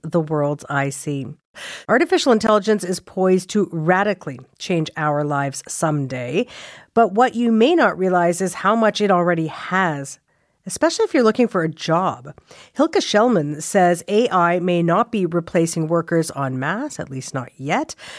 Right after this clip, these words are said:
but that it is doing a lot of the work of bosses and hiring managers today.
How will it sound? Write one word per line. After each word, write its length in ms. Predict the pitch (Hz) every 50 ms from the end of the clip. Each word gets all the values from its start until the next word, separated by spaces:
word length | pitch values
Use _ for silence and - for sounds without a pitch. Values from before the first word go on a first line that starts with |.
| - -
but 140 | - 214 196
that 180 | - 233 240 240
it 120 | 240 214
is 380 | - 208 240 285 349 330 254 208
doing 380 | 185 220 226 220 208 202 208
a 160 | 175 190 180 180
lot 220 | 170 170 170 180
of 80 | 175 165
the 80 | 175
work 300 | 160 175 175 180 175 - -
of 200 | 170 160 147 _
bosses 500 | - 170 170 185 - - - 208 202 185
and 120 | 170 170 170
hiring 400 | 165 - 170 165 165 175 180 175
managers 480 | 165 147 139 143 151 151 - 160 151
today. 440 | - - 180 165 220 240 226 160 127